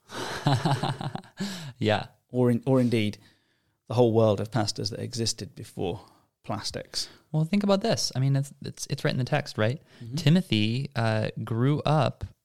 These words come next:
Speaker 1: knowing, uh, from his mother and grandmother,
Speaker 2: Mm.
Speaker 1: uh, all you ladies out there should be very encouraged by this,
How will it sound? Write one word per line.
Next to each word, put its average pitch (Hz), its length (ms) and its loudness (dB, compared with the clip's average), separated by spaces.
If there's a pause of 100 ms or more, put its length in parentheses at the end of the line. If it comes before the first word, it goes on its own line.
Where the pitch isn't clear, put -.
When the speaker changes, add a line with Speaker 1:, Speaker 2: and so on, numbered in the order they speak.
Speaker 1:
knowing, 123 840 2 (320)
uh, 117 300 -4 (160)
from 151 340 2
his 147 220 4
mother 143 360 2
and 165 140 2
grandmother, 110 640 2
Speaker 2:
Mm. 120 280 4 (680)
Speaker 1:
uh, 104 400 0 (1080)
all 139 120 4
you 147 160 6
ladies 117 280 2
out 107 160 0
there 101 140 0
should 98 220 -4
be 101 100 -2
very 98 520 -2
encouraged 101 500 -2
by 98 140 -4
this, - 400 -4